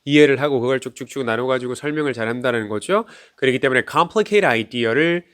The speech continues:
잘 설명한다. 이렇게 연결을 했어야 되는 거겠죠. 물론 이거는 여러분들이 complicated랑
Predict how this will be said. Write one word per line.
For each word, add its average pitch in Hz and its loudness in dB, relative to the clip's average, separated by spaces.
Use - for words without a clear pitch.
잘 101 -8
설명한다. 131 -2
이렇게 104 -6
연결을 135 0
했어야 151 2
되는 110 -2
거겠죠. 104 -10
물론 143 4
이거는 147 4
여러분들이 139 0
complicated랑 147 0